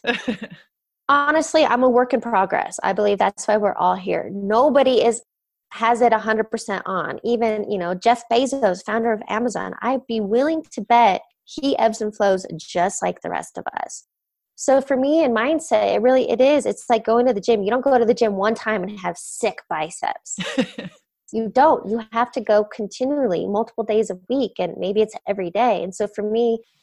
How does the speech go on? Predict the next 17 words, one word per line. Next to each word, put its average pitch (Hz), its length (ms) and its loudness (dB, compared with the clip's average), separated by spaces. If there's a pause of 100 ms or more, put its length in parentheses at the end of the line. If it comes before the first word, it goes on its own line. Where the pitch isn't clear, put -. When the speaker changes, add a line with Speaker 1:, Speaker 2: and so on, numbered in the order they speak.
(140)
Speaker 2:
mastering 247 640 0
my 214 160 2
mindset, 208 840 2 (400)
it 226 160 4
is 262 180 6
a 240 60 4
practice, - 800 -2
because 202 220 -6
I, 190 180 -2
I 190 220 -2 (140)
do 220 340 2 (240)
fall 180 320 4
off 175 340 2
the 170 80 -4
wagon, 151 640 -4
or, 160 540 -2 (600)
um, 175 580 -6